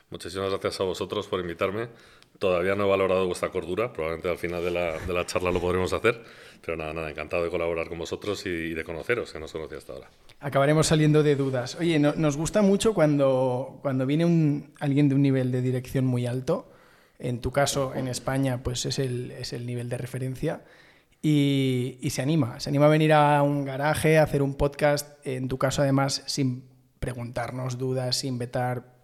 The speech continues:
Speaker 2: temas, sin intentar dirigir la entrevista antes de, de aceptarla. Eh, habla bien de los ceos, habla bien de los direct-, de los directivos de alto nivel. Eh, parece que está cambiando y se está haciendo más relajada la comunicación.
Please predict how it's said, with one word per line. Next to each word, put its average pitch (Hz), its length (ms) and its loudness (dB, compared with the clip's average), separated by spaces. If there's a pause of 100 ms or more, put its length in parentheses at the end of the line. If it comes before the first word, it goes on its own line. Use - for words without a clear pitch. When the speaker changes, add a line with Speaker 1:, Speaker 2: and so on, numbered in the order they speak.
Speaker 2:
temas, 123 460 -4
sin 127 580 -8
intentar 151 520 2
dirigir 147 380 0
la 139 80 2
entrevista 131 480 0
antes 127 300 -2
de, 123 220 -6
de 131 60 -4
aceptarla. 139 600 -2 (580)
Eh, 123 320 0
habla 190 260 8
bien 147 260 4
de 127 100 0
los 123 180 -2
ceos, 120 320 -6
habla 131 160 2
bien 151 160 6
de 160 60 6
los 147 160 6
direct-, 143 300 -2
de 143 200 2
los 135 140 4
directivos 139 340 2
de 139 80 2
alto 135 160 -2
nivel. 143 360 0 (120)
Eh, 127 180 -4
parece 131 280 -6
que 156 80 -2
está 151 200 -2
cambiando 147 540 0 (380)
y 131 80 -4
se 120 100 0
está 135 800 0
haciendo 139 360 -2
más 139 140 4
relajada 139 460 2
la 127 120 -4
comunicación. 127 720 -8